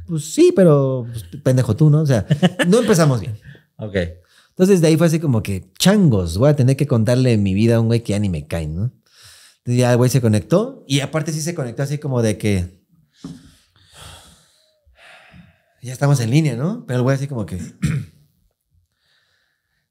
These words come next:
Speaker 1: pasaron como dos minutos y yo así como que, "Cámara, cabrón, deja de acomodar tus cosas, buenas tardes", algo, ¿no? Ya, ya estaba bien devastado, güey.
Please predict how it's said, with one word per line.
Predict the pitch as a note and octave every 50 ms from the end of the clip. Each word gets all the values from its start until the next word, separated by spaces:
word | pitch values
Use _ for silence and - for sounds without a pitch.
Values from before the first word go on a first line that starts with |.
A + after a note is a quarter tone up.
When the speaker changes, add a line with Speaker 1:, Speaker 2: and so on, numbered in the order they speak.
| _ _ _
Speaker 1:
pasaron | G#2+ F#2 - B2 C3 C#3 C#3 C#3+ C#3
como | C#3 A#2 G#2+ G2+ G2+ G2 G2 F#2+ F#2+
dos | G2+ A#2 C3 B2
minutos | C3 A#2+ A2+ A#2+ B2 A#2+ A2+ G#2 F2+
y | F#2+
yo | G#2
así | G#2 G#2 A2
como | - A2 G2 F2+ E2+ E2+
que, | - F2 E2+
"Cámara, | E2 - C3+ D#3 E3+ E3+ E3 D#3+
cabrón, | D#3 D#3+ D3 D3 D3 D3+ D#3 D#3 D#3+
deja | E3 D#3+ E3 E3
de | C#3+ C3
acomodar | A#2+ - A#2+ A#2+ B2 C3+ D3 D3
tus | D#3+ D3 C3
cosas, | - - D3+ D#3 D3 D#3 D3 B2+
buenas | B2+ C3+ C#3+ C#3+ C#3 C#3
tardes", | C#3+ C3+ D3 D#3 D#3 D3 C3 A#2
algo, | B2+ C#3 D3+ C#3+ A#2+
¿no? | A2+ C#3 D3 - - - -
Ya, | - - - - D#3+ E3+
ya | F3+ F3
estaba | E3+ - F3 E3+
bien | E3+ E3+ F3
devastado, | F3 D#3 C3+ A#2+ G#2+ - - D3 D3 C#3 A#2
güey. | G2 F#2 F2+